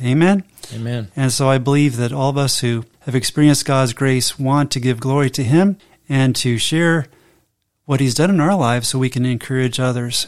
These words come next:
Speaker 1: And so we've invited our friend Monica to come to our office. She was in town to talk about her spiritual journey. And, uh, we're gonna ask Monica to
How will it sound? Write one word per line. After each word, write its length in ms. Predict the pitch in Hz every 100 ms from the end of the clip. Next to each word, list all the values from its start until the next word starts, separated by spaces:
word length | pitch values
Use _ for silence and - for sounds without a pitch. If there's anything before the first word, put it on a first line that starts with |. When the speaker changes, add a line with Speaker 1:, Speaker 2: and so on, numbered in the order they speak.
| 190
Speaker 1:
And 180 | 139 127
so 140 | 160
we've 160 | 170 160
invited 340 | 139 143 135
our 100 | 131
friend 280 | - 127 127
Monica 380 | 131 151 143 131
to 320 | 127 123 120 - - _ _
come 200 | - 165
to 60 | 135
our 100 | 120
office. 340 | 135 156 190
She 180 | - 131
was 220 | 117 113
in 140 | 120 117
town 400 | 151 156 156 143 - - _ _ -
to 100 | 135
talk 260 | - 165 156
about 200 | 147 131
her 120 | 165
spiritual 460 | - 151 139 135
journey. 420 | 120 135 143 190 180 _ _ _ _
And, 320 | 139 135 120
uh, 180 | 117 117
we're 140 | 117 160
gonna 220 | 165 151
ask 320 | 139 143 -
Monica 440 | 131 135 131 - 120
to 360 | - 117 120